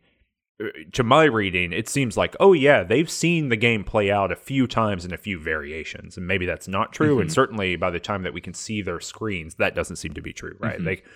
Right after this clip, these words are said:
Speaker 1: they can see one time arrow
Speaker 2: Mm-hmm.
Speaker 1: going, um, you know, from, from kind of different starting points, it seems like. But,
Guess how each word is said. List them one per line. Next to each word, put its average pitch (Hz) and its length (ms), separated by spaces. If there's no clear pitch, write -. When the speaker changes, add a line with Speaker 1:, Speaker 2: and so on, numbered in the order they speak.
Speaker 1:
they 127 120
can 113 100
see 110 160
one 87 520
time 85 300
arrow 76 340
Speaker 2:
Mm-hmm. 85 360
Speaker 1:
going, 76 360
um, 80 560
you 87 140
know, 76 80
from, 87 280
from 85 200
kind 95 240
of 78 100
different - 280
starting 82 400
points, 76 300
it - 100
seems 76 240
like. - 280
But, 85 460